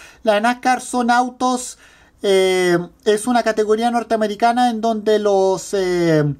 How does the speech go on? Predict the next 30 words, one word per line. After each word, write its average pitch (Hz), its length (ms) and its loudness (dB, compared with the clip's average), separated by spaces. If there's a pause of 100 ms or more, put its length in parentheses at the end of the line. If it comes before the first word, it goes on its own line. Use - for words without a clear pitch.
(360)
donde 196 240 0
son 233 200 0
autos 226 300 0
carrozados 240 600 0
que 240 160 -10
compiten 233 640 -4
en 226 180 -2
óvalos. 254 640 0
Y 240 80 -2
bueno... 143 540 -2 (720)
El 190 180 0
piloto 247 360 2
australiano, 269 680 0
bueno, 202 400 -2
se 214 420 0
acudió 220 540 -2
a 254 80 4
la, 220 380 2
a 208 200 -2
la 196 160 2
última 247 520 -2
prueba 262 420 2
de 254 420 -4
la 220 400 0
categoría 226 600 -2
norteamericana 233 880 0
y 254 80 -2
bueno, 214 340 -2
como 220 160 -2
sabemos, 269 640 0